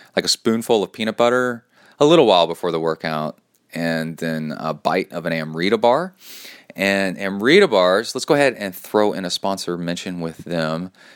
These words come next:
because I swam four thousand yards in an hour, <laughs> which is fantastic. It's almost a full Ironman swim,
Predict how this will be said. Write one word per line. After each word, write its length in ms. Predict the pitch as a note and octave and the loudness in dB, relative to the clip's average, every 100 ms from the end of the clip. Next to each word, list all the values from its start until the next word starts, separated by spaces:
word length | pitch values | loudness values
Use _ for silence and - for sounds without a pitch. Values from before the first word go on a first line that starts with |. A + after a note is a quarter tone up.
| _ | _
because 280 | - G2 - | 0 0 0
I 60 | A#2+ | -4
swam 200 | C#3 G#2 | -4 -6
four 460 | - - F3 D3+ C#3+ | -10 2 6 6 4
thousand 560 | - C#3+ C3+ B2+ B2 | 2 4 4 2 -2
yards 480 | B2 C3+ C#3 A#2 G#2+ | 2 4 6 4 2
in 100 | G#2+ | -4
an 80 | G2 | -2
hour, 580 | A2+ B2+ A#2+ - - - - - - - | 0 2 0 -6 -12 -12 -14 -20 -20 -8
<laughs> 720 | - - - - - - - - | -8 -8 -12 -16 -14 -18 -14 -6
which 120 | C#3+ | -4
is 100 | B2+ | 0
fantastic. 600 | C#3+ C3+ D3 D3 C#3+ G2 | 2 2 2 2 2 -2
It's 120 | - | -2
almost 240 | C3 A#2 | 0 0
a 60 | C3+ | -4
full 220 | - B2 | 0 2
Ironman 460 | A2 A2+ B2+ G2 F2 | 4 2 0 -4 -6
swim, 420 | - E2+ E2+ G#2 | -4 -2 -2 -4